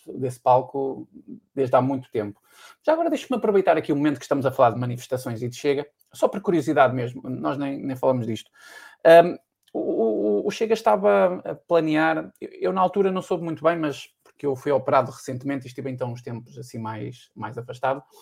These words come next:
mas eu soube, e já fui desafiado,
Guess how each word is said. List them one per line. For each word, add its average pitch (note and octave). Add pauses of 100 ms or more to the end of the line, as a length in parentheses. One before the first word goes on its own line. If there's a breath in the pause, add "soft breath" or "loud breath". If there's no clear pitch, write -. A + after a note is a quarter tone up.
(500 soft breath)
mas A3
eu A3+
soube, A3
e -
já D3
fui E3
desafiado, C#3+